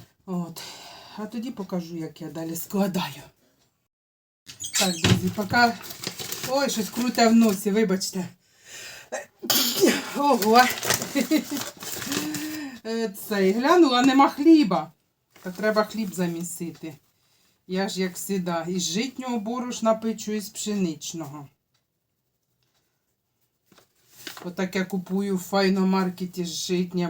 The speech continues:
борошно. Ще буває, купую цільнозернове.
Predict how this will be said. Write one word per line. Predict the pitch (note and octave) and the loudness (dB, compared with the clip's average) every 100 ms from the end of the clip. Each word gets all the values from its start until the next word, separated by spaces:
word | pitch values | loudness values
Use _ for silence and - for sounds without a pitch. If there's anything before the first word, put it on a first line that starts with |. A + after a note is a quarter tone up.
| D3 | -4
борошно. | D#3 D#3 F3 G#3 - A#3+ C4+ C4+ _ _ _ _ _ _ _ _ _ _ _ _ _ _ _ _ | -8 -6 -6 -8 -8 -8 -10 -14 _ _ _ _ _ _ _ _ _ _ _ _ _ _ _ _
Ще | - G3 | -10 -6
буває, | F3+ F#3 F#3+ F#3 | -2 -2 0 -2
купую | F3+ F#3 F3+ F#3 F#3 | -2 -6 0 0 0
цільнозернове. | - F#3 F#3 F#3 E3+ F3 F3 F3+ F3 F3 G#3 C4 C#4+ | 0 2 4 4 2 0 0 2 2 0 0 0 0